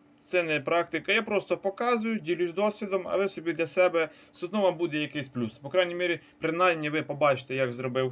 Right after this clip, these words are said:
хтось, і що в нього получилось, а ви вже собі подумаєте, чи воно вам потрібно, чи воно вам не потрібно, як краще, може хтось щось краще знає. Це вже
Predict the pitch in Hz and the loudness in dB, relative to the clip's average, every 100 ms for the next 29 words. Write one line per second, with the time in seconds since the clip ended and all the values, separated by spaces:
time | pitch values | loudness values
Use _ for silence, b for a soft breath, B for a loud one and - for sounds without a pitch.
0 | - 233 262 - - b b b - 147 | 0 2 2 -2 -18 b b b -4 0
1 | 185 165 156 147 139 151 165 233 240 233 | 2 2 4 4 4 -2 -2 0 0 -2
2 | - b b b - 135 208 196 - 117 | -8 b b b 0 2 2 0 -4 -4
3 | - 160 160 127 120 120 113 160 180 170 | -4 -2 0 0 -2 -4 -6 -6 -4 -4
4 | 165 196 196 240 220 220 - 147 143 139 | -2 -4 -2 -2 0 -2 -4 -6 -4 -2
5 | 151 180 175 196 190 180 175 b b b | -4 -6 -8 -8 -6 -4 -6 b b b
6 | b b 123 156 156 170 170 170 - 139 | b b 2 2 2 0 0 0 -2 -4
7 | 143 143 131 147 131 135 131 165 165 156 | -4 -4 -4 -6 -6 -8 -6 -4 -2 -4
8 | 143 147 139 135 131 B B B B - | -6 -2 2 0 -2 B B B B 0
9 | 147 135 139 135 127 | 0 4 6 6 4